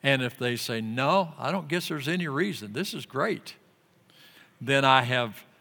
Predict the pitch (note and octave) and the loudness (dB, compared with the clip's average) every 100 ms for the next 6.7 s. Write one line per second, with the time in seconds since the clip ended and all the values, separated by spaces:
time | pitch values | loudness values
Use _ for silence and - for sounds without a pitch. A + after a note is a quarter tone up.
0 | _ - A#2+ G#2 C3+ C3+ A2+ A2 G#2+ - | _ -6 -4 0 2 2 0 -4 -8 -10
1 | - A#2+ A2+ G#2+ - C3+ A2+ G2 G2 G2+ | -12 -6 -4 -4 0 2 2 -2 -6 -10
2 | G#2 - - - G3 D3+ - - _ _ | -12 -18 -16 -4 -4 -4 -8 -20 _ _
3 | - _ _ _ E3 D#3+ C3 B2+ C3+ D#3 | -20 _ _ _ -14 -12 -6 -2 2 6
4 | F3+ D3+ C3 C3 C3 B2+ A#2 C3 C3 A#2+ | 6 4 0 2 4 4 2 4 4 2
5 | A2 - D3+ A2+ G#2+ - - B2+ B2 A2 | -4 -2 0 0 -6 -16 -8 -2 -2 0
6 | B2+ C3 - C3 C3 A#2+ - | 0 0 -2 -4 -2 -4 -8